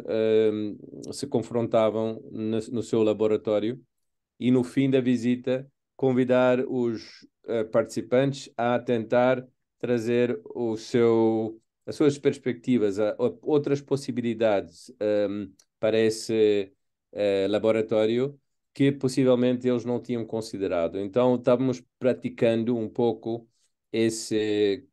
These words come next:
compartilhar do conhecer, também reconhecendo o enorme trabalho que muitas vezes tem sido feito por cada um desses empreendedores, muitas vezes sem,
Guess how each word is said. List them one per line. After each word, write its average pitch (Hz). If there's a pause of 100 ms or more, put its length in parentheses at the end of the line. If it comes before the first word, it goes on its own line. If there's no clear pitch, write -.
(100)
compartilhar 123
do 107
conhecer, 113
também 107
reconhecendo 110 (600)
o 110
enorme 120
trabalho 107
que 104
muitas 107
vezes 104 (180)
tem 110
sido 101
feito 110
por -
cada 104
um 104
desses 98
empreendedores, 104 (340)
muitas 156
vezes 135 (120)
sem, 135